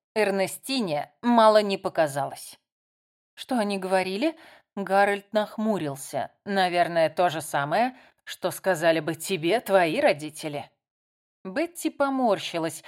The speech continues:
представив реакцию своей матери.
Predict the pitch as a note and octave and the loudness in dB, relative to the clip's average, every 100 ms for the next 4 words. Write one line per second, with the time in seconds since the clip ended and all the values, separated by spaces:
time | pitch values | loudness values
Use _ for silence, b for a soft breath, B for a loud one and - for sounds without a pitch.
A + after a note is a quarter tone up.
0 | B - G3+ - - G3 F#3+ - F3 F#3+ | B -4 -4 -4 0 0 0 -2 2 2
1 | G3+ - G3 F3 - F3 E3 E3+ D#3 C3 | 0 -4 -6 -6 -4 -4 -4 -8 -8 -10
2 | - - B2 - | -10 -16 -16 -18